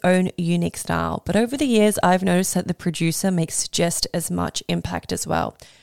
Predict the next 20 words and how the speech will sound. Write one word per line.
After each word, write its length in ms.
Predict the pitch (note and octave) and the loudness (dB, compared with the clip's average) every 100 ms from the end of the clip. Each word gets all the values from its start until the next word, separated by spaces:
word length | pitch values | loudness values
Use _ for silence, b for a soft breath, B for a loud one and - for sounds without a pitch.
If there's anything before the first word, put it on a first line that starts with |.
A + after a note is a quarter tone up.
| B | B
For 180 | _ G3 | _ -2
instance, 560 | F#3+ G3+ - G3+ G#3 - | 0 2 2 2 0 0
there's 300 | F#3 F#3 - | 0 0 -2
this 160 | F#3+ | -4
producer, 400 | - F3+ F3 - | -2 -2 0 0
Angro, 560 | - E3+ E3 E3 D#3+ D#3 - | 2 2 2 4 4 4 0
and 100 | E3+ | 0
she 160 | - | 2
makes 260 | F3+ F3+ - | 0 -2 -6
stunning 880 | - - - - F3 E3+ E3 E3 - | -12 -12 -10 -2 2 2 2 0 -2
wine 380 | E3 D#3 D3+ - | -2 0 -2 -2
out 120 | D#3+ | -4
of 120 | - | -2
Burgundy, 560 | - E2 - E3 E3 - B B - | 0 0 0 -4 -4 -8 B B -6
and 140 | F3+ | 0
also 240 | G3 F#3+ F#3+ | 2 2 2
more 200 | F3+ E3+ | 4 2
recently 500 | E3 - E3 E3 D#3+ | 0 -2 -2 0 0
in 80 | |
Beaujolais. 580 | D#3 F#3+ G3+ F2 D#2 - | 4 4 4 0 -4 -6